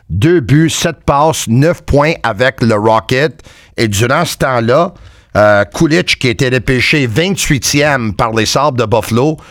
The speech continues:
lui, il joue dans la Ligue nationale. Il a joué quarante-huit matchs cette année. Il a douze buts. Donc, il y en a un qui va bien, c'est Kulich. Il y en a un qui va pas vraiment bien, c'est Philippe Méchard.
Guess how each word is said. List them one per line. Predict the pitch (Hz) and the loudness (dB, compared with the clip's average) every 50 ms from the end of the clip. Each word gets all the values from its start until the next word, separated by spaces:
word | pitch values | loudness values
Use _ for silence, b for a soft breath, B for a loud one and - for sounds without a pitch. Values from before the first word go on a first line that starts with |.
| B B B B | B B B B
lui, | B 90 123 170 190 165 | B -2 0 2 2 2
il | 139 | 2
joue | 123 107 110 170 202 196 147 | 2 2 2 2 2 2 2
dans | 131 123 | 2 2
la | 120 120 113 | 2 2 2
Ligue | 131 151 143 | 2 2 2
nationale. | 135 123 110 - 123 117 127 135 143 135 | 2 2 0 0 0 2 2 2 2 2
Il | 120 | 2
a | 107 | 0
joué | 95 104 127 135 | 2 0 0 0
quarante-huit | - - - 165 180 180 170 - - - 123 120 | -2 -4 -4 -2 0 0 -2 -2 0 0 2 2
matchs | 123 147 160 - | 2 2 0 -2
cette | - - - 123 | -6 -4 -4 -2
année. | 113 110 123 156 | 0 0 2 2
Il | 156 123 | 2 2
a | 120 110 | 2 0
douze | 104 92 104 151 165 156 127 101 | 0 0 0 2 2 2 0 0
buts. | 92 101 127 139 139 B B B B B B B B | 2 2 2 2 0 B B B B B B B B
Donc, | - 117 113 110 107 110 | -2 -2 0 0 2 2
il | 110 | 2
y | 120 | 2
en | 120 | 2
a | 123 | 2
un | 127 156 196 196 | 2 2 0 0
qui | 196 - 147 | 0 0 0
va | 127 139 131 | 0 0 -2
bien, | 107 131 139 170 175 | 0 0 0 0 0
c'est | - - 131 | 0 -2 -4
Kulich. | - - 139 131 120 143 156 - - | -2 0 0 2 2 2 0 0 0
Il | 120 | 0
y | 113 | 2
en | 110 | 2
a | 110 107 - - | 0 0 0 0
un | 139 170 175 | 0 0 0
qui | 117 - 131 | 0 -2 0
va | 117 113 | 0 0
pas | 92 - 160 175 156 | -2 0 -2 0 0
vraiment | 139 131 127 127 127 113 | -2 -2 0 0 0 0
bien, | 92 117 127 139 156 151 | 0 0 0 0 0 -2
c'est | - - 113 95 | -2 -2 -4 -2
Philippe | - - 156 170 143 | -2 -2 -2 -2 0
Méchard. | 127 113 98 - 123 123 123 127 143 139 | 0 -2 0 0 0 2 2 2 2 0